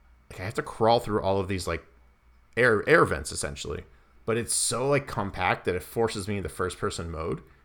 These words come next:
And I'm going in there forever. Like, there's no, like, there's only, like, three ways to get up from there. So imagine if, like, you're playing this game and you're claustrophobic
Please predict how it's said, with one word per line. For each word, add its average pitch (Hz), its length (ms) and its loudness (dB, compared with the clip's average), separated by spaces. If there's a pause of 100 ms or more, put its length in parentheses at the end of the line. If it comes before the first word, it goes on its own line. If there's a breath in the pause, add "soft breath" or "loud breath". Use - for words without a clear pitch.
And 107 120 -2
I'm 110 120 -2
going 160 240 2
in 117 80 -2
there 92 120 -2
forever. 95 800 -8
Like, 82 200 -8
there's 107 260 0
no, 127 280 4
like, 104 180 0
there's 123 180 2
only, 131 180 2
like, 110 140 2
three 143 320 0
ways 120 260 4
to 92 60 -4
get 95 180 -4
up 95 220 -4
from - 180 -8
there. - 240 -10 (540)
So 110 120 2
imagine 123 400 2
if, 190 160 0
like, 139 160 2
you're 120 120 2
playing 104 240 -2
this 104 100 -6
game 92 380 -4 (640)
and 87 480 -2
you're 90 80 0
claustrophobic 95 800 0